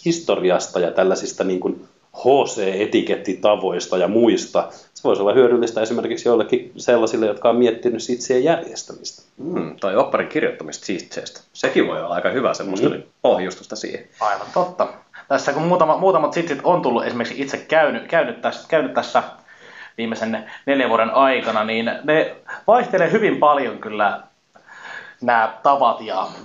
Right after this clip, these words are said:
Speaker 3: perinteet, mitä hal-, mitä halutaan ylläpitää näissä ja ylipäätään mikä se rakenne niissä on, niin olisi kyllä todella mielenkiintoista vähän ku-, päästä kuulemaan, että eri näkökulmia tähän aiheeseen ja just miten nämä asiat on kehittynyt.
Speaker 2: Oo, ja sitten sen lisäksi, kun me varmasti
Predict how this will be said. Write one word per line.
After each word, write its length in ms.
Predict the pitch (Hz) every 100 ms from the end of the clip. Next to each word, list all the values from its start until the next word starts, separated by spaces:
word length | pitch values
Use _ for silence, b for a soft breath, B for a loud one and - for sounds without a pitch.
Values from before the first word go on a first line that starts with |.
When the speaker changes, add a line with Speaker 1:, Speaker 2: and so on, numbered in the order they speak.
| - 135
Speaker 3:
perinteet, 420 | 135 120 - 117
mitä 160 | 123 113
hal-, 200 | 117 123
mitä 160 | 131
halutaan 300 | 110 113 117
ylläpitää 680 | 151 139 120 113 - 98 98
näissä 420 | 98 107 - 110
ja 220 | 101 101 - _ _ _ 139
ylipäätään 560 | 127 - 113 113 160
mikä 140 | 214 214
se 80 | 208
rakenne 400 | 185 120 117 98
niissä 240 | 95 - 110
on, 220 | 110 95
niin 140 | 104 131
olisi 240 | - - -
kyllä 120 | 165
todella 320 | 190 165 135
mielenkiintoista 560 | 135 120 117 - 123 - 131
vähän 200 | 151 151
ku-, 140 | 180
päästä 240 | 165 - -
kuulemaan, 480 | 202 143 104 101 98
että 300 | - 104 - - _ _ _ - -
eri 160 | 123
näkökulmia 540 | 117 127 - 95 95 92
tähän 260 | - 98 101
aiheeseen 420 | 98 98 104 98
ja 60 | 101
just 240 | 107 - _ _
miten 220 | 101 107 107
nämä 200 | 107 107
asiat 220 | 110 113
on 100 | 135
kehittynyt. 460 | 156 151 - - - _ -
Speaker 2:
Oo, 320 | 120 117 87 123
ja 80 | 117
sitten 260 | 123 131
sen 180 | 175 165
lisäksi, 340 | 160 147 - -
kun 120 | 107
me 220 | 107 107 - -
varmasti 300 | 107 110